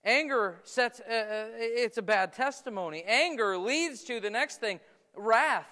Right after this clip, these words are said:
Wrath is a vengefulness. Wrath is a, a, a pouring out of our anger. Wrath is where I say, "Because you did this, I'm gonna do this."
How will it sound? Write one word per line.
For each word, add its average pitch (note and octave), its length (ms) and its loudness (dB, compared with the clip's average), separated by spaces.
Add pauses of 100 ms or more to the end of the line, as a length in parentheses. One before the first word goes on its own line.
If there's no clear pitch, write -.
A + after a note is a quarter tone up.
(2000)
Wrath C4+ 400 6
is A3 120 0
a G#3+ 120 4
vengefulness. A3 1120 -2 (600)
Wrath C4 440 6
is A#3+ 140 4
a, A#3+ 40 8
a, G#3+ 480 6
a G#3 60 4
pouring C4+ 440 4
out D4+ 220 8
of C4+ 120 4
our G3 140 6
anger. F3 360 4
Wrath B3+ 320 8
is A3+ 160 4
where B3 160 8
I G#3+ 180 6
say, C4 300 6 (200)
"Because B3+ 460 4
you B3+ 100 0
did G3+ 220 2
this, C#4+ 300 8 (120)
I'm D4 240 6
gonna C4 140 4
do A3 160 0
this." C4 340 6